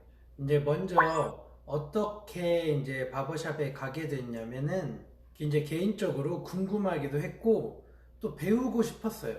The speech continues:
약간 이제 일반 헤어살롱이랑은 또 하는 게 확실히 다르니까 제가 이제 못하는 그런 부분도 있을 거 아니에요, 그쪽에는.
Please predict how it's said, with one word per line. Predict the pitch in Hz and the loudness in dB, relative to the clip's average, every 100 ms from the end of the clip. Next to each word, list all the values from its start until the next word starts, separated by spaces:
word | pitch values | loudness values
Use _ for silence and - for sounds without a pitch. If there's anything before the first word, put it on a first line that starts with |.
| 175 | -8
약간 | 180 214 185 147 | -4 0 0 0
이제 | 143 139 131 | 0 0 0
일반 | 127 143 160 170 175 156 147 | -6 -4 -4 0 0 -2 -2
헤어살롱이랑은 | 208 220 220 196 160 143 127 117 117 135 139 - | 0 0 2 0 2 0 0 -4 -4 -2 -2 -2
또 | 180 | -4
하는 | 170 254 226 | -2 0 0
게 | |
확실히 | 180 214 - 180 | 0 -2 -2 -6
다르니까 | 139 135 147 147 - - 160 - - - - - - | -4 -4 -2 -2 -2 -2 0 -2 -10 -20 -20 -20 -14
제가 | - 175 185 165 | -6 2 4 4
이제 | 151 143 | 2 2
못하는 | 170 - 240 240 202 | -2 0 2 4 2
그런 | 165 156 143 | 2 -2 -2
부분도 | 151 160 139 | -4 -4 -4
있을 | 135 - 170 | -6 -8 -8
거 | 151 | -6
아니에요, | 127 117 117 | -4 -6 -8
그쪽에는. | 117 - 110 110 139 208 | -8 -12 -10 -6 -4 -4